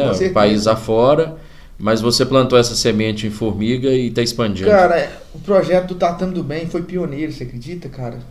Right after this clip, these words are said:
Speaker 1: A gente tem doze anos que a gente tá nessa batalha, né?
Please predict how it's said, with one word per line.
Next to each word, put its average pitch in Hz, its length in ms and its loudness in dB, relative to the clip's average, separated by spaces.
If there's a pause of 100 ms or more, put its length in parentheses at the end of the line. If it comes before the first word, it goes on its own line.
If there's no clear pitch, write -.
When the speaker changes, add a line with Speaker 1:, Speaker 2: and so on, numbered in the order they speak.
(320)
Speaker 1:
A 110 60 -14
gente 131 260 -10
tem 139 220 -10
doze 147 380 -4
anos 120 480 -10 (280)
que - 80 -18
a 110 60 -14
gente 113 680 -10 (120)
tá 123 100 -8
nessa 117 300 -8
batalha, 123 580 -12 (540)
né? 131 320 -8